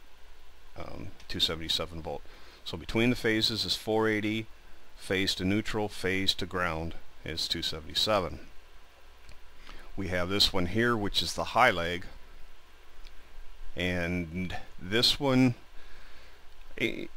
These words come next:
in the areas that I've been in, um, I've gotten one ninety to one ninety-five.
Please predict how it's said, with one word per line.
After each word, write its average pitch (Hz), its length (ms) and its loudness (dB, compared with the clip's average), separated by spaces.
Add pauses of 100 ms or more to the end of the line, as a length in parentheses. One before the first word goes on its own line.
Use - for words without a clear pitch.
(280)
in 110 160 8
the 117 100 8
areas 123 500 6
that 95 160 4
I've 98 280 6
been 85 180 2
in, 87 380 2 (300)
um, 82 360 -6
I've 101 220 2
gotten 90 560 4 (180)
one 107 380 6
ninety 95 540 2
to 82 300 0
one 90 340 2
ninety-five. 90 1300 0